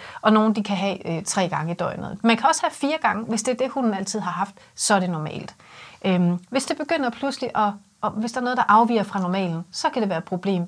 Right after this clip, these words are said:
Det kan være, at hunden egentlig er blevet det forstoppet. Øh, det kan også være, at hunden egentlig er blevet større,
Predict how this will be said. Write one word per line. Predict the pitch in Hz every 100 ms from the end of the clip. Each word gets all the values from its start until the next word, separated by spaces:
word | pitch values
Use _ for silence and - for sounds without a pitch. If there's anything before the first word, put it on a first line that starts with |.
| -
Det | 254
kan | 240
være, | 233
at | 247
hunden | 247 220
egentlig | 202 175
er | 170
blevet | 190
det | 196
forstoppet. | 190 - 226 240 349 349 - - - -
Øh, | 220 208 202
det | 202
kan | 294
også | 277
være, | 208
at | 202
hunden | 226 185
egentlig | 185 156 - - _ -
er | 190
blevet | 196 185
større, | - 185 196 269